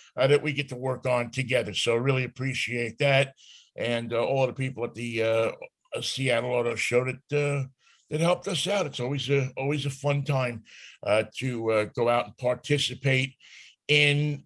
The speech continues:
that, uh, that endeavor that's going on out there, or went on, uh, last week at the, um,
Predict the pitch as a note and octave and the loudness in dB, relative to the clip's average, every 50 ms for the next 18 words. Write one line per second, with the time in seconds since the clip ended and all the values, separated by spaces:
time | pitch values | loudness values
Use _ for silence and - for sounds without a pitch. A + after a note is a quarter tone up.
0 | _ - B2 C3 B2 C3 C3+ C3 - - - C3 C3 B2 A#2+ B2 B2 B2 A2+ G#2+ | _ -2 2 4 4 4 4 0 -4 -4 0 2 4 4 6 4 4 2 0 -4
1 | G2+ - - - _ _ _ _ _ _ _ _ _ _ _ _ _ _ _ _ | -8 -16 -20 -20 _ _ _ _ _ _ _ _ _ _ _ _ _ _ _ _
2 | _ _ _ _ _ _ _ _ _ - C#3 C3+ C#3 - _ _ - F3 E3 C#3 | _ _ _ _ _ _ _ _ _ -2 -2 -2 -2 -6 _ _ -10 -8 -2 2
3 | A3+ B3+ B3 G#3 E3 C#3+ C3 - - C3 B2+ A#2 A2 A2 G#2+ G2 F#2+ F#2 - - | 4 4 4 2 0 -4 -4 -4 -4 -4 -4 -2 -2 -4 -4 -6 -8 -10 -14 -18
4 | - - - - - - - D3 C3+ - - B2+ B2 A#2+ A#2 A#2 A#2+ D3+ F#3+ F#3+ | -20 -20 -20 -12 -2 2 4 4 4 2 0 0 2 2 2 2 2 4 6 6
5 | F3+ D3+ B2+ C3 B2+ A#2 - - - A#2+ B2 B2 B2 B2+ C3+ C3+ C3 - - - | 6 6 4 2 0 -4 -8 -4 2 4 4 4 4 4 0 0 0 -2 -2 -4
6 | B2 B2+ A#2+ - - - A#2+ A#2+ A#2+ A#2+ - _ _ _ _ _ _ _ _ _ | -6 -6 -8 -4 0 0 2 2 2 0 -2 _ _ _ _ _ _ _ _ _
7 | _ _ _ _ _ _ _ _ _ _ _ - - G#2+ A#2+ A#2+ A#2+ A#2+ A#2+ A#2+ | _ _ _ _ _ _ _ _ _ _ _ -20 -10 -6 -6 -4 -4 -4 0 2
8 | A#2 A#2 A2 G2+ G2+ G#2+ G#2+ | 4 6 6 4 2 0 -4